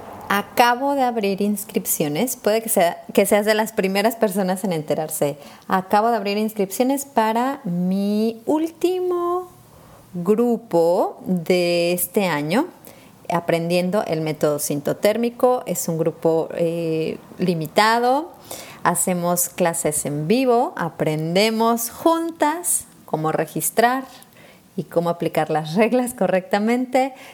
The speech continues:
Tienes un acompañamiento de mi parte, además después de ese, de esas clases en grupo, un acompañamiento personalizado. Así que bueno, si te interesa aprender el método conmigo, escríbeme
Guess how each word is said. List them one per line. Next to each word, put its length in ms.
Tienes 320
un 100
acompañamiento 680
de 80
mi 140
parte, 540
además 560
después 500
de 100
ese, 420
de 300
esas 280
clases 420
en 120
grupo, 420
un 180
acompañamiento 680
personalizado. 840
Así 180
que 100
bueno, 280
si 200
te 180
interesa 640
aprender 460
el 120
método 420
conmigo, 500
escríbeme 960